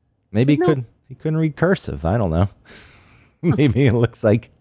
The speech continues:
Speaker 1: when the Kudos, Kudos went away, right? I don't know why.
Speaker 2: I think they changed into other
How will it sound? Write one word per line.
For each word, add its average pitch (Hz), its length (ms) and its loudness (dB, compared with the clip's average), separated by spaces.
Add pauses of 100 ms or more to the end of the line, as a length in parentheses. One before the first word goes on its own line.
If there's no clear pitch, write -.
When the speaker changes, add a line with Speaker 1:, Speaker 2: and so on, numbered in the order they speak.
(720)
Speaker 1:
when 151 260 -4
the 147 100 -2
Kudos, 180 500 0
Kudos 165 360 0
went 147 200 2
away, 147 320 4
right? 95 340 0 (180)
I 107 60 -2
don't 170 140 2
know 110 100 2
why. 127 500 2 (460)
Speaker 2:
I - 40 -16
think 403 160 -2
they 480 80 0
changed 262 420 -4
into 208 640 -4
other 175 720 -4